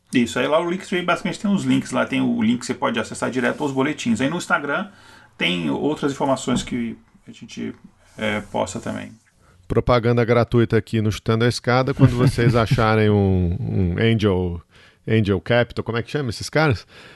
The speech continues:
Speaker 2: Aí vocês
Speaker 1: O investidor anjo lá. Ah,
Speaker 2: É,
Speaker 1: com certeza.
Speaker 2: é. Aí vocês podem pagar aqui o, o anúncio retroativo, não tem problema.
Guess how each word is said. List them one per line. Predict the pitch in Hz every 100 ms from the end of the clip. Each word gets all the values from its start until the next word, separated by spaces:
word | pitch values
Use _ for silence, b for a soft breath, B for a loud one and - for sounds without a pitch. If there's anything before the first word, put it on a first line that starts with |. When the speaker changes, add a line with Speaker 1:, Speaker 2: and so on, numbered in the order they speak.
| B B
Speaker 2:
Aí | 95 98
vocês | 104 117 117 113
Speaker 1:
O | 117
investidor | 113 113
anjo | 110 107 101
lá. | 101 101 113
Ah, | 117 117
Speaker 2:
É, | 113
Speaker 1:
com | 104 104 107 104 95
certeza. | 95
Speaker 2:
é. | 92 80 -
Aí | 98
vocês | 104 104 117 113
podem | - 107 107
pagar | 101 110 98 98
aqui | 98 - 98
o, | 95 95
o | 101
anúncio | 101 98 101 -
retroativo, | 107 - 104 101 110 104
não | 107
tem | 98 110
problema. | 110 110 95 78